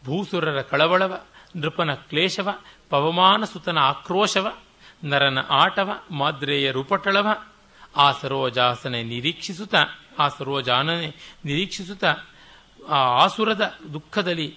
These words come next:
ಮುನಿ ಮಂತ್ರೋಪದೇಶದ ಬಲುಮೆಯಿಂದೆವೆ ನೆ-, ಏ, ಮಂತ್ರೋಪದೇಶದಿಂದೆವೆ ನೆನೆದಳು ಅಚ್ಯುತನ ಅಂತ ಅದು ನಮಗೆ ಗೊತ್ತೇ ಇದೆ. ಮುಂದೆ ಭೀಮನೇ ಕೃಷ್ಣನ ಮಾತಿನಂತೆ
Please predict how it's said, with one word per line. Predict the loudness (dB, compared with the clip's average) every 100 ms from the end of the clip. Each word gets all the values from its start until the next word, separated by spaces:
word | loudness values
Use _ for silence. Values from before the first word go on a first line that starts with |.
| -6
ಮುನಿ | -4 -2
ಮಂತ್ರೋಪದೇಶದ | -4 -4 -2 -2 -2 -2 -2 -4 -4 -6
ಬಲುಮೆಯಿಂದೆವೆ | -4 -6 -4 -6 -6 -6 -4 -2
ನೆ-, | -4 -6 -8 -16 -20 -10 -2
ಏ, | 0 0 -2 -10 -20 -18 -16 -18 -20 -8
ಮಂತ್ರೋಪದೇಶದಿಂದೆವೆ | -4 -2 -2 0 0 0 0 -2 -6 -8 -4 -2 0
ನೆನೆದಳು | 0 -2 -2 -2 -4
ಅಚ್ಯುತನ | -4 -6 -6 -6 -4 -2
ಅಂತ | -4 -4 -4 -4 -12 -20 -10 -2
ಅದು | 0
ನಮಗೆ | 2 0
ಗೊತ್ತೇ | -2 -4 -2 0
ಇದೆ. | 2 0 -2 -8 _ _ -20 -8 -4
ಮುಂದೆ | -2 -4
ಭೀಮನೇ | -4 0 2 4 4 2 0 -10 -20 _ -10
ಕೃಷ್ಣನ | -8 -6 -2
ಮಾತಿನಂತೆ | 0 0 -2 -6 0 0 -2